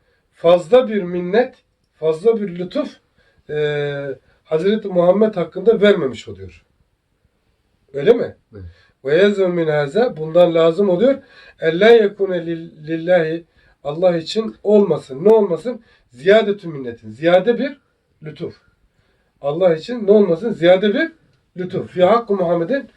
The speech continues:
Speaker 1: Muhammed Mustafa'ya ziyade bir lütuf vermiş olmaması gerekir. Öyle bir ziyade lütuf, lütuf ki lem yekun zâlike fi hakkı Ebu Cehil'in. Ebu Cehil'de olmayan.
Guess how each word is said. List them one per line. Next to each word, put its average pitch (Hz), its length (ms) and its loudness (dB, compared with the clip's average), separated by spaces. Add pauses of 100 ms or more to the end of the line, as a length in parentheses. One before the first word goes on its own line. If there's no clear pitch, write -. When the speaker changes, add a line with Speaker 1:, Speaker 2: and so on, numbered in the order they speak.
(300)
Speaker 1:
Muhammed 196 540 2
Mustafa'ya 190 840 0 (320)
ziyade 196 600 2
bir 190 180 -4
lütuf 180 360 -8
vermiş 202 520 0 (420)
olmaması 202 600 2
gerekir. 113 540 -14 (380)
Öyle 202 300 -2
bir 220 80 -4
ziyade 202 400 0
lütuf, 208 420 -6
lütuf 190 340 -8
ki - 240 -6 (320)
lem 247 200 4
yekun 208 280 -4
zâlike 170 560 -2
fi 160 140 -4
hakkı 156 300 -4
Ebu 135 200 -12
Cehil'in. 113 460 -12
Ebu 170 240 -2
Cehil'de 190 320 0
olmayan. 160 480 4